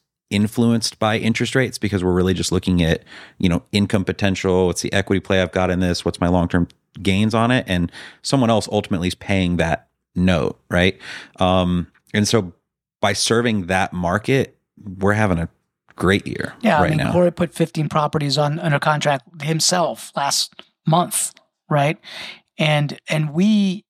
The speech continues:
Speaker 2: uh, we've, are in the D M V area, like, we've, we're down twenty-five percent compared to this time last year, but last year was crazy.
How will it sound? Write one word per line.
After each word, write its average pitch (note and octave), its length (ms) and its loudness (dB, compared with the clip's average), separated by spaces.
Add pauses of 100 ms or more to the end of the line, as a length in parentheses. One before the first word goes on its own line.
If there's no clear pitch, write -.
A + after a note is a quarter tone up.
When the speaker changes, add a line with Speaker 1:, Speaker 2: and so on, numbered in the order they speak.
Speaker 2:
uh, C#3+ 160 -2 (180)
we've, E3 300 0 (260)
are E3 260 2 (180)
in D#3+ 120 -2
the D#3+ 40 -2
D D#3 300 -2
M D3 80 -6
V E3 240 2
area, C#3 220 -2
like, C3 160 -6 (180)
we've, E3 260 2 (360)
we're E3+ 100 2
down D#3 380 0
twenty-five C#3+ 420 -4
percent D#3 340 0
compared C#3+ 300 -4
to D3 80 -4
this C#3 160 -2
time C#3 220 -2
last C3+ 260 0
year, F3 140 2
but F3 100 -10
last C3+ 240 -2
year D3+ 80 -4
was C#3 120 -2
crazy. D#3 520 0